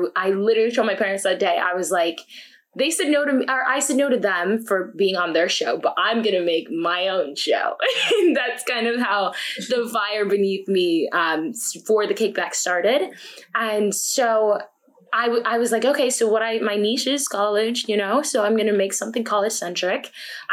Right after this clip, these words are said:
And what I realized, what I was missing during my process was I only got into Penn, but if I got into multiple schools, um, to easily be able to c-, compare and contrast all the Ivies, um, to be able to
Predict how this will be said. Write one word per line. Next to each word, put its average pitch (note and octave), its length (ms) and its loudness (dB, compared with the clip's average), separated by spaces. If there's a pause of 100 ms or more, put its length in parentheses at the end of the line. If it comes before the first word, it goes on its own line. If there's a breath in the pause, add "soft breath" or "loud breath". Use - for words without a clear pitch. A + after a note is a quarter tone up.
(120)
And G#3 200 0 (200)
what A3 400 0 (100)
I A3+ 240 0
realized, F#3 520 0
what F#3+ 140 0
I F#3+ 160 0
was G#3+ 160 -4
missing F#3+ 300 -2
during F3 200 0
my F3+ 200 0
process E3+ 580 -2
was E3 340 0 (320 loud breath)
I D4+ 60 0
only E4 140 2
got A3+ 240 -2
into A3+ 200 -2
Penn, F#3+ 460 -2
but A#3 180 0
if B3 160 0
I C4 120 0
got A#3+ 180 -2
into A#3+ 220 2
multiple A3+ 480 0
schools, A3+ 560 0 (140)
um, F#3+ 340 -2 (340 loud breath)
to C4+ 80 -2
easily B3+ 380 0
be B3 100 0
able A#3+ 180 0
to A#3 80 -8
c-, A3+ 200 0
compare G#3 440 0
and G3 80 -2
contrast F#3 460 -2
all E3+ 140 0
the E3+ 100 -4
Ivies, E3 540 -4 (280 loud breath)
um, F#3 180 0
to F#3 100 -8
be G#3+ 100 0
able G#3 200 2
to G3+ 420 0